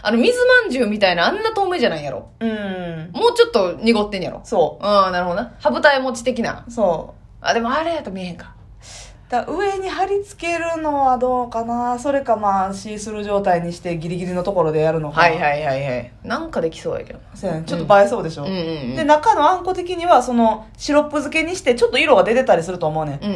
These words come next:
Speaker 1: うん。
Speaker 2: 紫とかピンクとか黄色とか。
Speaker 1: うん。うんうんうん。
Speaker 2: そのシロップ漬けのやつをあんこに混ぜてもらって、
Speaker 1: うん。
Speaker 2: だからあんこ自体は別に、ほぼ白あんっていう感じだけど。
Speaker 1: なるほど、なるほど。味としては。
Speaker 2: ちょっと色のついたあんこって感じ。
Speaker 1: うんうんうん。
Speaker 2: お花畑大福。
Speaker 1: はあ、いいじゃないですか。
Speaker 2: これいいでしょ、なかなか。
Speaker 1: うん、なんか見えましたね。
Speaker 2: うん。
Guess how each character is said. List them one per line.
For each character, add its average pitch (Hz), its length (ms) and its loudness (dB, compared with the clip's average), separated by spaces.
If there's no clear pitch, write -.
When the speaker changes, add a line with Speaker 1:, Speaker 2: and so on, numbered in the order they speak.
Speaker 1:
う - 20 -6
ん。 - 20 -4
Speaker 2:
紫 175 380 2
と 156 100 -2
か 156 140 2
ピ 175 120 -4
ン 165 60 -4
ク 156 80 -6
と 151 100 -6
か 151 100 -2
黄 190 120 -4
色 170 160 2
と 147 80 -6
か。 147 180 -4
Speaker 1:
う 180 40 -10
ん。 - 20 -6
う 180 40 -6
ん 165 40 -6
う - 20 -8
ん - 20 -8
う 131 440 -10
ん。 - 20 -16
Speaker 2:
そ - 140 -10
の 359 80 -4
シ 359 140 -4
ロ 330 80 -2
ッ - 20 -10
プ 330 140 -8
漬 302 160 -8
け 339 100 -2
の 359 60 0
や 427 80 -2
つ 392 120 -4
を 302 80 4
あ 294 60 4
ん 285 80 -2
こ 277 100 2
に 269 60 -2
混 196 100 2
ぜ 170 100 -2
て 185 60 -6
も 196 120 0
ら 165 80 2
っ 156 100 -4
て、 170 80 -10
Speaker 1:
う 175 40 -6
ん。 - 20 2
Speaker 2:
だ 208 60 2
か 190 40 0
ら 403 140 4
あ 440 40 -8
ん - 40 -10
こ 440 140 2
自 392 120 -4
体 277 140 6
は 254 100 6
別 170 220 -6
に、 156 200 -8
ほ 330 140 -2
ぼ - 260 2
白 160 300 -2
あ 165 80 2
ん 160 60 -6
っ - 20 -14
て 139 80 -8
い - 20 -8
う - 20 -8
感 202 120 -2
じ 220 40 6
だ 214 60 6
け 196 40 6
ど。 190 60 2
Speaker 1:
な 185 60 4
る 175 80 4
ほ - 20 -6
ど、 175 100 0
な 156 120 0
る 151 60 -4
ほ 143 80 -2
ど。 - 80 4
味 175 160 4
と 151 100 -8
し 143 80 -12
て - 80 -8
は。 - 160 -8
Speaker 2:
ち - 100 -4
ょ 440 40 -2
っ 440 100 -10
と 240 80 4
色 240 220 8
の 214 100 -2
つ 220 160 0
い 240 80 -2
た 294 180 6
あ 180 60 4
ん 170 60 -6
こ 147 80 -6
っ 139 40 -4
て - 80 -14
感 135 120 -10
じ。 226 80 2
Speaker 1:
う - 20 4
ん 208 40 2
う - 40 0
ん - 20 -2
う - 200 -10
ん。 135 380 -8
Speaker 2:
お 185 100 2
花 180 260 4
畑 165 320 0
大 143 200 -2
福。 - 180 -18
Speaker 1:
は 196 280 6
あ、 202 40 4
い 202 60 0
い 196 40 -6
じ 180 60 0
ゃ 160 60 2
な 143 60 -4
い - 20 -6
で 143 60 -8
す - 60 -12
か。 - 220 -10
Speaker 2:
こ 277 80 -2
れ 262 60 2
い 233 60 2
い - 20 0
で - 40 -2
し 196 40 -2
ょ、 156 60 0
な 170 100 0
か 180 100 2
な 165 120 4
か。 147 120 4
Speaker 1:
う 190 60 -2
ん、 - 20 -4
な 202 80 0
ん - 20 0
か 175 60 0
見 208 160 2
え 202 60 4
ま 202 160 4
し - 80 -8
た - 100 -6
ね。 - 100 -16
Speaker 2:
う 190 40 -8
ん。 165 300 -4